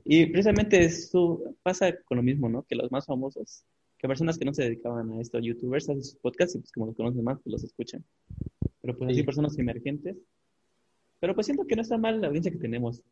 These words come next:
Speaker 1: que un promedio de cincuenta, cuarenta. Creo que
Speaker 2: Sí.
Speaker 1: está bastante bien, ¿no?
Speaker 2: Es bastante buena, creo yo, y la verdad bajó porque paramos. Espero que esta ocasión podamos darle más continuidad a este ejercicio.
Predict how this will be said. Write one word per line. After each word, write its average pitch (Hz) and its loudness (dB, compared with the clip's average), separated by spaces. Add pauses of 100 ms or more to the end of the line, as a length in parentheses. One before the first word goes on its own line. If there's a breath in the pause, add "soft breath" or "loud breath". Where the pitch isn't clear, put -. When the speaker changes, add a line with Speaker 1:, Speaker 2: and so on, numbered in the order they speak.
(240)
Speaker 1:
que 123 -6
un 123 -4
promedio 127 0
de 110 -2
cincuenta, 117 -4 (260)
cuarenta. 113 -8 (340)
Creo 214 -6
que - -2
Speaker 2:
Sí. - 0
Speaker 1:
está - -4
bastante 165 -4
bien, 113 -6
¿no? 139 -6 (280)
Speaker 2:
Es 160 -4
bastante 175 -2
buena, 160 -2
creo 131 6
yo, 135 6
y 131 4
la 123 6
verdad 123 6 (320)
bajó 120 4
porque 143 4
paramos. 110 0
Espero 139 4
que 135 4
esta 123 0
ocasión 120 2 (380 soft breath)
podamos 123 6
darle 131 6
más 123 0
continuidad 117 2
a - -10
este - -2
ejercicio. 120 0